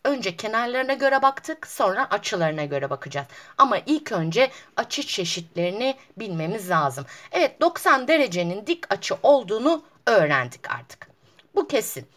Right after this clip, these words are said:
Doksan derece, her doksan dereceyi gördüğümüzde veya dik açı dediğinde bize soruda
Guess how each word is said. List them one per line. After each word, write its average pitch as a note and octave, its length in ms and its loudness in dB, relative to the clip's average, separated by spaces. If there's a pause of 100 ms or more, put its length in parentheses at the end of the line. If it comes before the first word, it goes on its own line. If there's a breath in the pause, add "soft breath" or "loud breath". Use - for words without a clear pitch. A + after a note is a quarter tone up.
(280)
Doksan F#3 600 0
derece, B3+ 580 0 (200 soft breath)
her D#4 280 0
doksan F3+ 480 -2
dereceyi E3+ 480 -2
gördüğümüzde F3+ 760 -2 (260 loud breath)
veya G3 440 2
dik D#4 180 0
açı D#3+ 340 -4
dediğinde F#3 800 0
bize F3+ 220 -2
soruda G3 640 0